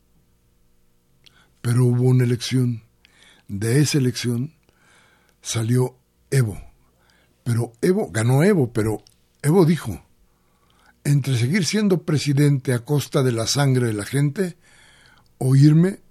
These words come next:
me voy". Y hoy, hoy, Bolivia es un caos. Y el peligro de la,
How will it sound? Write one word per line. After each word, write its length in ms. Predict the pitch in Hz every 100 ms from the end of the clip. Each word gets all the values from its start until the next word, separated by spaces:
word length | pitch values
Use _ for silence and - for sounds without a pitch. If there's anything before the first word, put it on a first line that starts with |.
| _ _ -
me 160 | 98
voy". 220 | 92 87 - - _ _ _ _ _ _ _ _ _ _ _ _ _ _ _ -
Y 140 | 107
hoy, 260 | 120 139 - _ _ _ _ _ _ _ - _
hoy, 320 | - 151 214 - _ - _ _ _ _ _
Bolivia 520 | - 104 107 110 95
es 100 | 92
un 120 | 95 98
caos. 540 | 107 98 90 - - _ _ _ _ _ _ _
Y 140 | 95 113
el 100 | 110
peligro 720 | - 107 139 131 113 87 _ _ _ _
de 200 | - 107
la, 320 | 104 98 82